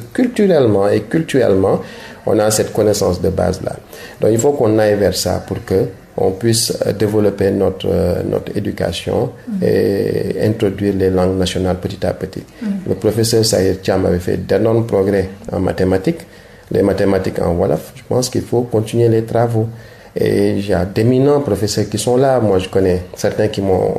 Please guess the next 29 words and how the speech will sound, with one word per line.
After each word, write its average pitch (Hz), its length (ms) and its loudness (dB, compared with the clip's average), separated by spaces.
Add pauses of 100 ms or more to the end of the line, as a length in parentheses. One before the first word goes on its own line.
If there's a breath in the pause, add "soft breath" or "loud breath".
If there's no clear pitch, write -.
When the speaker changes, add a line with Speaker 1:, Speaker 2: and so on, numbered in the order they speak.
Speaker 1:
qui - 80 -6
m'ont 98 180 2
enseigné, 101 400 2
qui 104 140 -6
ont 101 240 0
enseigné 104 340 -2
au 104 120 0
niveau 98 260 -2
de, 95 300 0 (520)
euh, 92 200 -2
l'université 101 400 0
Cheikh - 160 -2
Anta 101 160 -4
Diop, 151 180 2 (720 loud breath)
dont 95 300 2
le 98 100 0
professeur 95 420 0
Sangaré. 101 540 2
Je - 580 -18
pense 151 220 0
qu'il - 400 -2
faut 139 140 0
s'appuyer 120 400 2
sur 110 180 0
ces 107 160 0
personnes-là 90 720 -2 (260)
pour 98 140 -4 (100)
qu'on 117 420 2
puisse 117 380 -2